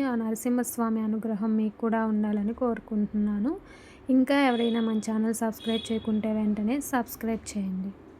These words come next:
రష్ తక్కువగా ఉన్నప్పుడు వెళ్ళాలి అనుకుంటే వీక్ డేస్‌లో వెళ్ళడం ఉత్తమం. మీరు కూడా స్వామివారిని దర్శించుకొని పూర్తి అనుగ్రహం పొందాలని కోరుకుంటున్నాను.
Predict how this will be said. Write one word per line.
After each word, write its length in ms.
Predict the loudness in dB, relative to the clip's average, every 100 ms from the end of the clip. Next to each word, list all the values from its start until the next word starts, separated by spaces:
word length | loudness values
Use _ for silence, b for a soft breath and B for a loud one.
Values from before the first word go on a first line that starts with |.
| -20 -20 -20 -20 -2 4
రష్ 220 | 4 4 2
తక్కువగా 460 | 4 6 8 8 6
ఉన్నప్పుడు 380 | 6 4 2 2 4
వెళ్ళాలి 340 | 4 2 2 0
అనుకుంటే 480 | 0 0 0 0 2 4
వీక్ 240 | 4 4 4
డేస్‌లో 300 | 4 2 0 0
వెళ్ళడం 300 | 0 0 2 2
ఉత్తమం. 400 | 0 -2 -2 -4 -8 -20 -20 -20 -20 4
మీరు 280 | 8 10 8 6
కూడా 160 | 4 4
స్వామివారిని 680 | 4 6 6 6 4 4 4
దర్శించుకొని 640 | 2 2 0 0 0 2 2 4
పూర్తి 340 | 2 4 2 4
అనుగ్రహం 420 | 4 2 2 2 2
పొందాలని 500 | 2 4 2 2 2 4
కోరుకుంటున్నాను. 760 | 4 4 0 2 0 0 -2